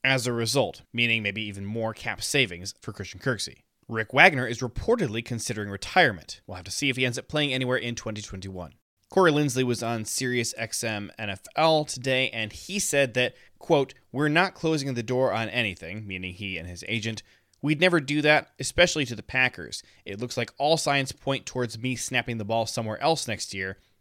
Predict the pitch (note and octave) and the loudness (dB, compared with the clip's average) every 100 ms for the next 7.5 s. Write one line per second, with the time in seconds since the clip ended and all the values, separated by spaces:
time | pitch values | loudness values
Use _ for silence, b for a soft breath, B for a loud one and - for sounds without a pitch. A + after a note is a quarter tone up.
0 | _ - F2+ F2 C#3 D#3 C#3+ D#3 E3 C3 | _ -12 -10 -2 0 0 -6 0 4 4
1 | - - G#2+ B2+ - G2+ G2+ G#2+ - - | 4 -6 -4 -2 -2 -4 0 -2 -2 -10
2 | - _ - G2+ A#2 B2+ A#2 A2 A2+ G2+ | -12 _ -12 -2 0 0 0 0 0 -2
3 | G2+ F#2+ G#2+ A2 G2 - C#3 C3 C3 C3 | -6 -6 -4 -4 -2 2 2 2 -2 0
4 | B2+ B2 - b - C#3 D#3 D3+ - C3+ | 0 -2 -6 b 0 0 2 0 2 2
5 | A#2+ B2+ A#2+ - D3 C#3 A#2+ A2+ G#2+ B2+ | 0 -2 -4 2 2 2 -2 -4 0 0
6 | B2 A#2+ G#2 A#2+ A#2+ A#2+ A#2+ _ D#3 F3 | 2 -4 -4 -2 -2 -2 -2 _ 0 2
7 | C3 - G2 G2+ - | 0 -2 -4 -2 -4